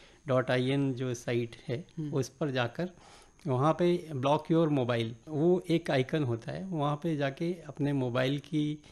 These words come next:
Speaker 1: जानकारी और इसके साथ ही वो पुलिस की रिपोर्ट यदि वहाँ पे सबमिट कर देता है, तो उसको चौबीस घंटे के अंदर वो ब्लॉक हो जाता है
Speaker 2: अच्छा।
Speaker 1: मोबाइल।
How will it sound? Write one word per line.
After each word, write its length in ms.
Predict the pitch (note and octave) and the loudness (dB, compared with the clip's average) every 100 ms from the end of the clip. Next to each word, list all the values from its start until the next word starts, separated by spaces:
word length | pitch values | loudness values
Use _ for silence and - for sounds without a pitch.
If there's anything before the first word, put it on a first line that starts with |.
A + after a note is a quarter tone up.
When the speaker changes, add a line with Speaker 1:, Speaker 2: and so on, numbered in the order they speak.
| - _ - | -20 _ -4
Speaker 1:
जानकारी 680 | A#2+ B2 B2+ C#3 C#3+ F3+ F#3+ D3+ | 2 2 4 2 0 -2 -4 -6
और 400 | C#3 C3+ C#3 C#3+ | 0 0 0 -2
इसके 480 | C#3+ D3 B2 - D3+ | -2 -2 -6 -2 -4
साथ 220 | C3 C3 | 0 -2
ही 360 | A#2+ D#3+ E3+ E3 | 0 0 0 0
वो 500 | E3+ C#3+ C#3 D#3+ E3 | -4 -4 -2 -2 -4
पुलिस 260 | - C3+ C#3+ | -2 -2 -2
की 120 | - | -4
रिपोर्ट 400 | B2+ A#2+ C#3 C3 | -4 -4 -4 -2
यदि 240 | C3+ B2+ C#3 | -2 -2 -4
वहाँ 220 | C3 B2+ | -4 -4
पे 120 | C3+ | -4
सबमिट 380 | A#2+ A#2 B2+ B2+ | -4 -2 -2 0
कर 180 | C3+ C3+ | -2 0
देता 300 | D3 D3 D3+ | -2 -2 -2
है, 220 | E3 F#3 - | -4 -8 -6
तो 180 | E3+ F3 | 0 0
उसको 300 | F#3 C3+ F#3 | 0 0 -2
चौबीस 320 | F3+ E3 E3+ | 2 4 6
घंटे 300 | D3+ D3+ D#3+ | 6 4 2
के 80 | E3 | 0
अंदर 280 | D3+ C#3+ E3+ | 0 0 0
वो 120 | E3 | -2
ब्लॉक 340 | C#3 B2 A#2+ | 2 4 4
हो 120 | - A#2 | 0 -4
जाता 300 | A2 A2 A#2 | -4 -6 -10
है 180 | A#2 - | -10 -16
Speaker 2:
अच्छा। 300 | D3+ - B2+ | -16 -10 -2
Speaker 1:
मोबाइल। 380 | B2 A2+ A#2 | -2 0 -4